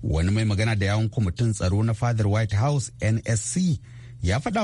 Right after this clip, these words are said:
murya Amurka cewa an yi wa shugaban Amurka Joe Biden bayani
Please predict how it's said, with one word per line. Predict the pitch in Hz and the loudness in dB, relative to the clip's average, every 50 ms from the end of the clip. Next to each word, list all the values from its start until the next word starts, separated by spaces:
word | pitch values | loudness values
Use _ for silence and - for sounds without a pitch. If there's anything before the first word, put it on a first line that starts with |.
| 190 | 2
murya | 180 185 180 170 - | 2 2 2 0 2
Amurka | - 170 160 160 143 - | 0 0 0 0 0 0
cewa | 110 - - - 113 82 73 71 67 - - | -2 -2 -2 -2 0 0 0 -2 -2 -4 -4
an | - 117 147 170 185 190 | -2 0 0 2 2 2
yi | 196 220 | 2 0
wa | 247 254 | 0 0
shugaban | 208 - - 147 123 123 117 151 160 170 165 - | 0 0 0 0 0 0 0 2 0 0 0 0
Amurka | - 190 180 147 151 - - 131 | 0 0 0 2 0 0 0 0
Joe | 107 110 101 | 2 2 2
Biden | 98 127 147 147 123 95 | 2 2 2 2 0 0
bayani | 76 80 82 87 87 87 87 82 71 67 67 67 | 2 2 2 2 2 2 2 0 0 0 -2 -4